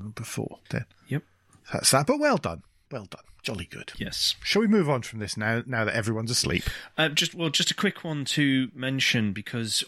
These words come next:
Speaker 2: we, we did discuss it, uh, in one month because it was particularly startling. Uh, and that is a, a drop back to van sales, because as we know,
Speaker 1: Hmm.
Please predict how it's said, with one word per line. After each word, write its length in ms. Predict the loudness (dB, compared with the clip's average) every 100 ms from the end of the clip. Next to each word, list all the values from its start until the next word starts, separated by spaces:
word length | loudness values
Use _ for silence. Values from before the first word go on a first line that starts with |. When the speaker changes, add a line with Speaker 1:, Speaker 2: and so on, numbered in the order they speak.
| 2
Speaker 2:
we, 260 | 2 4 0
we 80 | -2
did 180 | -4
discuss 400 | 0 2 4 2
it, 120 | 0 -4
uh, 180 | -10 -8
in 200 | -6 -4
one 120 | -4 -4
month 200 | -4 -6
because 240 | -6 -6
it 40 | -4
was 100 | -6
particularly 380 | -4 -4 2 2
startling. 560 | 4 2 0 -6 -10 -12 -14 -14 -14 0
Uh, 220 | 2 4 2
and 160 | 2
that 260 | 2 0 -2
is 560 | -2 2 4 4 4 2
a, 180 | 0 -12 -16 _ _ _ -4
a 160 | -4
drop 280 | 0 0 0
back 200 | -4 -4
to 240 | -8 -6 -4
van 280 | 0 2 2
sales, 400 | 2 2 -2 -8
because 380 | -14 -14 -6
as 120 | -4 -2
we 120 | 0
know, 280 | 2 2 2
Speaker 1:
Hmm. 240 | 2